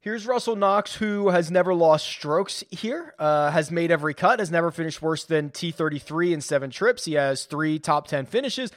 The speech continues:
And then Brian Gay, uh, actually even better than that, uh, has never missed a cut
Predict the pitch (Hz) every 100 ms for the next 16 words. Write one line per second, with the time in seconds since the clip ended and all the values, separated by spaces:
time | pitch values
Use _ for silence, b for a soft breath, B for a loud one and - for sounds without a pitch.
0 | B 185 185 175 165 170 160 151 139 170
1 | 240 262 254 - 170 165 165 175 180 202
2 | 208 170 151 127 151 190 247 269 226 269
3 | 277 311 339 - 185 180 170 170 160 151
4 | 175 220 214 202 185 - 233 -